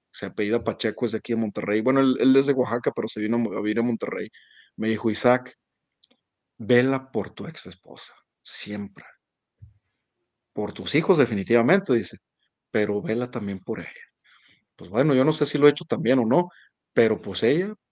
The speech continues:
está tranquila, ¿no? O sea, ella está tranquila, y a lo mejor hablo de más, pero, pues, la verdad es que ella está tranquila, en muchos sentidos, ¿no? Este,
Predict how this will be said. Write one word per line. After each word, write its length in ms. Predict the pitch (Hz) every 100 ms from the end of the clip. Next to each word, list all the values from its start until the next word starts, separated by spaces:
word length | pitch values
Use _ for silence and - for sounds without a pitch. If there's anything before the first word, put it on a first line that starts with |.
| _ -
está 280 | 113 120
tranquila, 500 | 117 113 110 101 98
¿no? 180 | 101 123 _ _ _ _ _ _ _
O 60 | 104
sea, 100 | 101
ella 80 | 120
está 140 | 127 135
tranquila, 600 | 139 123 156 170 165 -
y 100 | 120
a 60 | 101
lo 60 |
mejor 260 | 101 127 131
hablo 240 | 139 143 117
de 60 |
más, 360 | 113 165 185 - - _ _ _ _ _
pero, 240 | 95 95 82
pues, 140 | 95
la 60 | 87
verdad 120 | 98
es 80 | 110
que 100 | 156
ella 40 | 147
está 160 | -
tranquila, 360 | 143 139 226 269 - _ _ _
en 180 | 113 101
muchos 260 | 110 117 156
sentidos, 540 | 120 - 131 127 - -
¿no? 240 | 107 - _ _ _ _ _ _ -
Este, 840 | 98 95 - 98 90 90 92 -